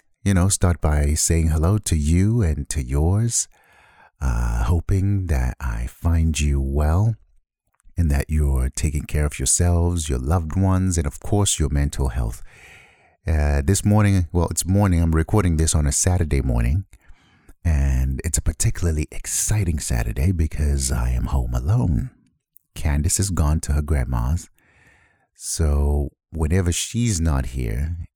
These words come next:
I kinda have that me time that I crave sometimes. So it gives me an opportunity to kinda catch up on some of my projects and some of the things that I, I like to do, right?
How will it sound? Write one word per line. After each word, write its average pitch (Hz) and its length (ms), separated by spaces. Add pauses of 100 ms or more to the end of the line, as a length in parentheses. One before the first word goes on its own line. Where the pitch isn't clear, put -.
(560)
I 78 140
kinda 82 340
have 71 540
that 69 280
me 80 160
time 65 380
that 65 160
I 65 100
crave 71 500 (280)
sometimes. - 880 (840)
So - 140
it 82 60
gives 95 200
me 98 80
an 90 60
opportunity 90 600
to 78 200
kinda 76 260
catch - 360
up 69 180
on 71 60
some 69 180
of 67 40
my 65 140
projects 65 680
and 117 140
some 131 200
of 127 60
the - 100
things 62 360
that 53 140
I, 60 200 (320)
I 95 140
like 65 280
to - 100
do, 50 280
right? 52 300